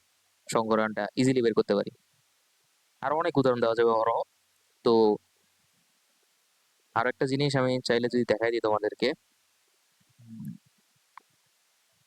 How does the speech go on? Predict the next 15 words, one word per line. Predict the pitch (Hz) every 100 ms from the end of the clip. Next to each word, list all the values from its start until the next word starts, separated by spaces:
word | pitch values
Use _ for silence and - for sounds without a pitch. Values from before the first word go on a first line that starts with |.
| _
আচ্ছা, | - - 104 - _ _
আরো | - 135
একটা | - 151
জিনিস | 151 143
আমি | 131
তোমাদেরকে | 123 113 113
দেখাই। | 107 107 - _ _ _ _
এটা | 117 123
হচ্ছে | -
যে | 117 120 110 _ _ -
কোণের | 160 165 147
মান | 127
নির্ণয়। | 113 104 - _ _ _ _ _ _ _ _ _ _ _ _ _ _ _ _ _ _ _ _ _ _
কোণের | - 127 135 139 _ _ _ _ _ _ _ _ _ _ _ _ _ _ _ _ _ _ _ _ _ _ _ _ _ _ _ _ _ _ _ _ _ _ _ _ _ _ _ _ -
মান | 120 117 113 113